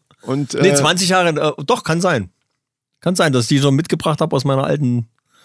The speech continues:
Speaker 2: Bude noch.
Speaker 1: Ja, mach einfach das Bier auf jetzt
Speaker 2: Ich mach
Speaker 1: damit.
Speaker 2: jetzt also, so. Äh,
Speaker 1: Du musst, wie machen, ah, wie machen wir das jetzt?
Speaker 2: Natürlich gucken, wir haben die Mikros auf Stativen. Ich versuch das jetzt mal irgendwie hier so.
Speaker 1: Ja.
Speaker 2: Es wird nicht so einfach, gerade mit der Faxrolle.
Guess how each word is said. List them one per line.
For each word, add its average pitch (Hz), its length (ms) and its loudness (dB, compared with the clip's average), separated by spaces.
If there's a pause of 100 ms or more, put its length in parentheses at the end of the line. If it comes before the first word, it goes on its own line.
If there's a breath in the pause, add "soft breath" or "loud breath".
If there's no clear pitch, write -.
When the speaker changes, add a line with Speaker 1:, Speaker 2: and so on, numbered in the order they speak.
(200 soft breath)
Speaker 2:
Bude 185 260 2
noch. 98 300 -2 (580)
Speaker 1:
Ja, 143 720 2 (220)
mach 170 220 0
einfach 214 280 0
das 208 140 0
Bier 269 240 2
auf 143 180 2
jetzt 135 120 2
Speaker 2:
Ich - 40 -6
mach 139 80 2
Speaker 1:
damit. 127 80 4
Speaker 2:
jetzt - 160 2
also, 127 300 2
so. 104 200 -2 (400)
Äh, 127 280 2
Speaker 1:
Du 127 60 4
musst, 175 400 -2
wie 139 120 0
machen, 160 280 0
ah, 123 220 0
wie 117 80 0
machen 165 220 -2
wir 143 80 0
das 104 120 -2
jetzt? 104 240 -4 (120)
Speaker 2:
Natürlich 139 280 -4
gucken, 196 180 -2
wir 151 80 2
haben 147 100 0
die 143 80 0
Mikros 175 300 -2
auf 160 140 -2
Stativen. 208 440 -2
Ich 175 100 -4
versuch 160 220 -6
das 165 140 -6
jetzt 165 160 -6
mal 170 100 -6
irgendwie 165 300 -4
hier 170 260 -2
so. 165 320 -2 (520 soft breath)
Speaker 1:
Ja. 123 300 -2 (540)
Speaker 2:
Es - 140 -20
wird 202 200 -6
nicht 202 140 -2
so 190 120 0
einfach, 139 360 -2
gerade 156 200 -4
mit 180 100 -2
der 151 60 0
Faxrolle. 147 760 -2